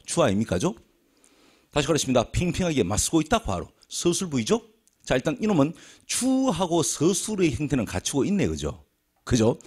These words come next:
아, 근데 문제는 호응이에요. 여러분, 이게 우리 상식에 찬반이 맞서고 있는 것입니까? 아니면 논란이 맞서고 있는 것입니까?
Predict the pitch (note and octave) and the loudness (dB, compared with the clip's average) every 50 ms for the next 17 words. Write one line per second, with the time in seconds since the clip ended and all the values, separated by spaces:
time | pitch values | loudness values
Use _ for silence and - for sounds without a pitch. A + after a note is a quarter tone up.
0 | - - - A2+ - D#3+ A#2+ F2+ D2+ - - - - _ - A#2 C#3 C3+ A2 F2 | -10 -8 -6 -6 -4 -4 -4 -4 -4 -6 -12 -20 -20 _ -4 -2 0 0 0 -2
1 | - - _ _ - - - - A#2+ B2 C#3+ G3 G#3 E3 E2 D2 - B2+ G#2+ - | -4 -10 _ _ -18 -14 -2 2 4 4 4 2 0 -4 -4 -6 -8 -12 -14 -18
2 | - _ _ _ _ - - - F#3+ C3+ A2 F2+ - - - - - - - - | -20 _ _ _ _ -10 -2 0 2 2 2 0 -2 -4 -4 -2 -2 -4 -4 -4
3 | - - G#2 B2+ C3 B2 - - C#4+ D#4 - - - A2+ F#2+ G#2+ G#2 E2+ D2 - | -4 -2 0 0 0 0 0 0 2 2 0 2 0 2 2 2 2 2 -2 -6
4 | _ - - - - _ _ _ _ _ - - - F#3 F3+ F#3+ F#3+ F3 - B3+ | _ -20 -20 -20 -20 _ _ _ _ _ 2 4 4 4 4 2 2 2 2 4
5 | C#4+ D#4+ E4 E4 B3+ - - - F#3 D#3+ D3 C3+ B2+ A#2+ - - A#2 A2+ A2+ - | 4 4 4 2 2 0 0 0 0 2 4 2 2 2 0 0 0 -2 0 -2
6 | C3 G#2+ A2+ A2+ G#2+ G2+ - A#3 D4+ E4 C#4 A3 F3 B2 F2 - - - G#2 E2 | -2 0 0 2 2 4 4 4 4 2 2 0 -2 -2 -4 -6 -6 -6 -6 -6
7 | D#2 D2+ - - - C#2 C#2+ - - | -6 -8 -10 -12 -12 -14 -14 -16 -16